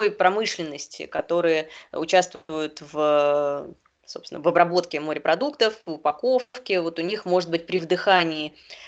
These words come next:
э, белков, э, из этого источника, э, дыхательная аллергия. Вот. Но это выс-, очень высокая концентрация. Все-таки, когда мы заводим улиточку дома, она там одна, у вас же не улиточье стадо. Поэтому, вероятнее всего, э,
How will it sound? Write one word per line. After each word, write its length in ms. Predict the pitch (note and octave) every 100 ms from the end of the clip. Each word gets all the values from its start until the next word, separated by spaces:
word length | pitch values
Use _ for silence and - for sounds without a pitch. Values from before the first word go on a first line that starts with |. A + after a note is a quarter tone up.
| -
э, 800 | - - B1 A#1 B1 B1 A#1 A1
белков, 760 | A#1 A#1+ E3+ F3+ F3 E3 - - _ - _ -
э, 200 | B2 A2+
из 200 | F2 D#3+
этого 280 | E3 D3+ E3+
источника, 540 | E3+ C#4 C4+ G#3+ G3
э, 580 | F#3 F3+ D#3 A2 C#3+ D3+
дыхательная 480 | D3 E3+ F#3 F3 D#3+
аллергия. 480 | F3 F3+ D3+ - - - - _
Вот. 440 | - E3+ F#3 F3 -
Но 140 | F#3
это 140 | A3 B3+
выс-, 200 | B3+ A3
очень 240 | B3 B3+
высокая 360 | A3+ C4+ B3+ G#3
концентрация. 720 | G#3 G3+ A3+ A#3 G3 - D3
Все-таки, 340 | D#3 F3+ - F3+
когда 280 | F#3 F#3 F#3
мы 120 | F3+
заводим 440 | F#3 F#3 F#3 F3+
улиточку 460 | F#3+ C4 C#4+ - G3+
дома, 640 | F3+ G3 E3 D3 - -
она 160 | E3 F3
там 200 | E3+ E3
одна, 300 | E3 G#3 A#3+
у 20 |
вас 160 | F3 D#3
же 80 | D3+
не 120 | D#3+
улиточье 420 | D#3+ G3 - -
стадо. 420 | D3+ E3+ D3+ C#3+ - - - _
Поэтому, 640 | - E3+ E3+ F3 F3 F3 F3 - - _ - -
вероятнее 600 | E3+ F#3+ G#3+ G#3 F#3+ F3
всего, 500 | - F#3+ F#3 B3+ C4+
э, 600 | - - E3+ E3 E3 D#3+